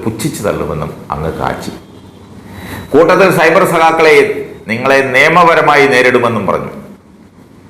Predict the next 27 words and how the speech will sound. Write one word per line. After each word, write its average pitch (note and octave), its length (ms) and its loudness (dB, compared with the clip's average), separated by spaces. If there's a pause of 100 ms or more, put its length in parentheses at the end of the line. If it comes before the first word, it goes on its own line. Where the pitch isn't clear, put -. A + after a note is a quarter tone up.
(120)
എന്ത് F#2+ 200 -2
ചെയ്യാം, F2 260 2 (500)
അത് G2 220 0
കേട്ട F#2 240 0
പാതി F2+ 300 0
കേൾക്കാത്ത E2+ 420 -2
പാതി. D2 340 -2 (1040)
അബോർഷൻ D3 460 2
ചെയ്ത C#3 160 4
ഭ്രൂണം B2 560 2
തപ്പി F#2 480 -2
എസ് - 180 -4
എഫ് A#2 120 0
ഐ A#2 160 4
കുഞ്ഞുങ്ങൾ F2 520 0
നെട്ടോട്ടമോടി. E2+ 640 -4 (1400)
അത് D3 220 2
ഡി D#3+ 160 4
എൻ F#3 140 2
എ G3 100 0
ടെസ്റ്റ് E3+ 280 0
നടത്തണമെന്നാണ് C#3 540 0
അവരുടെ C#3+ 360 2
ആവശ്യം. E2+ 380 0 (260)
അതായത് B2 400 2
മുൻപ് D3 220 0 (100)
കൊടിയേരിയുടെ C3 800 2